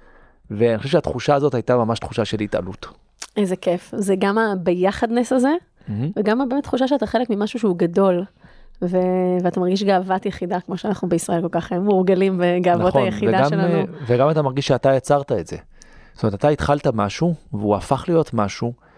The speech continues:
Speaker 1: שבטח בשלבים יותר מאוחרים של, אה, פלייבאז כחברה שהתחילה לגדול ולצמוח ו-, ולהצליח, אז קשה להכיל את ה-,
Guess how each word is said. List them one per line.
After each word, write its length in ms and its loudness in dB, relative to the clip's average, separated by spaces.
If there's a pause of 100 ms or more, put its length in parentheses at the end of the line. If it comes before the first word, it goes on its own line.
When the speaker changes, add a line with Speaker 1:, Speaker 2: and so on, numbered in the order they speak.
(380)
Speaker 1:
שבטח 800 0
בשלבים 420 0
יותר 240 2
מאוחרים 500 2
של, 260 -2
אה, 260 2
פלייבאז 360 2
כחברה 440 -2
שהתחילה 340 -2
לגדול 400 2
ולצמוח 760 0
ו-, 420 -4
ולהצליח, 920 0 (840)
אז 480 -4 (520)
קשה 320 -2
להכיל 540 0
את 160 -4
ה-, 220 0